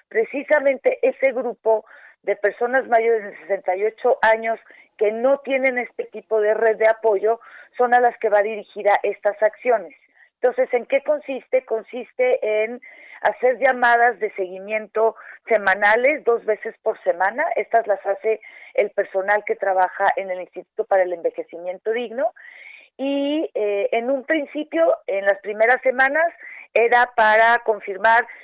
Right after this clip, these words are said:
si estaban solas, si tenían alguien que les apoyara o no. Pero ya desde hace, eh, un par de semanas ya son llamadas de seguimiento, las menores son ya para ubicar a personas, eh, eh, que no tengan red social. Ya terminamos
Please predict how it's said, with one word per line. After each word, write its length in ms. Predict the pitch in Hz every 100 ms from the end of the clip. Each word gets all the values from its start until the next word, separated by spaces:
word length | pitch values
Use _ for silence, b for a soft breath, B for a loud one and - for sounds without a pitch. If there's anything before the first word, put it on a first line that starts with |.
| B 214
si 60 |
estaban 420 | 214 220 202 202 196
solas, 320 | 262 262 254
si 80 | 226
tenían 420 | - 185 196 196
alguien 280 | 202 196 196
que 100 | 196
les 180 | 185 175
apoyara 580 | 165 - 175 185 185 190 -
o 100 | 226
no. 280 | 247 190 - B B B B B B -
Pero 200 | 240 262
ya 220 | 240 294 320 320
desde 300 | 208 226 226
hace, 500 | 220 226 - 247 240 214
eh, 240 | 190 185 -
un 160 | 240
par 260 | 226 247 240
de 120 | 240
semanas 460 | 254 247 247 240 269 -
ya 260 | 196 240 254
son 160 | 262 254
llamadas 520 | 226 220 233 247 202
de 120 | 226
seguimiento, 580 | - 214 220 233 233 240
las 200 | 233 208
menores 480 | 214 208 226 240 240 -
son 200 | 226 214
ya 180 | 208 208
para 300 | 208 185 - B B
ubicar 460 | 196 208 202 220 220 190
a 80 | -
personas, 440 | 190 202 190 208 -
eh, 380 | - 170 160 127 -
eh, 180 | 170 151
que 80 | 185
no 140 | 196
tengan 380 | 196 202 196 196
red 140 | 208 208
social. 420 | 233 233 269 311 - B B B
Ya 200 | 214 220
terminamos 560 | 220 196 208 190 202